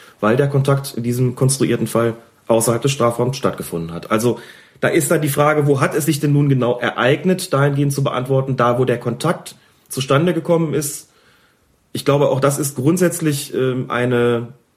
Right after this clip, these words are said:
bekannte Erkenntnis, die sich, äh, aber das ist, also wenn man, wenn man Sp-, Spielszenen sieht,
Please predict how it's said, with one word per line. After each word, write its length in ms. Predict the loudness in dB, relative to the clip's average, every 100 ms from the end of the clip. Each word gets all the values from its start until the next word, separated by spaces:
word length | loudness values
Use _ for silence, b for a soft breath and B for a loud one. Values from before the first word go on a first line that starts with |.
| _ _ _ _ _
bekannte 640 | -16 -6 -2 0 0 0
Erkenntnis, 760 | 0 0 0 0 0 0 -2 -10 -14 -18
die 360 | -16 -10 -2
sich, 280 | 0 0 -2
äh, 200 | -6 -4
aber 160 | 0 0
das 140 | 0
ist, 120 | -4 -4
also 200 | -2 0
wenn 80 |
man, 200 | 2 2
wenn 80 | 2
man 120 | 2 2
Sp-, 160 | -2 -14 -12
Spielszenen 580 | -8 -4 -2 0 0 0
sieht, 400 | 0 0 -2 -6